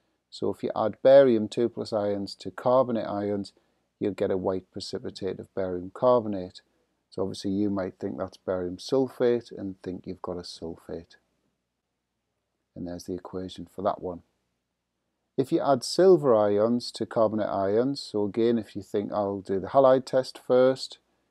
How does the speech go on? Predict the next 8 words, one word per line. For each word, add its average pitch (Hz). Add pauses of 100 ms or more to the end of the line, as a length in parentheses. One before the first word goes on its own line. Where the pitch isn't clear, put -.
(140)
well, 107
silver 139
carbonate 113
is 101
a 104
yellowy 107
grey 131
precipitate, -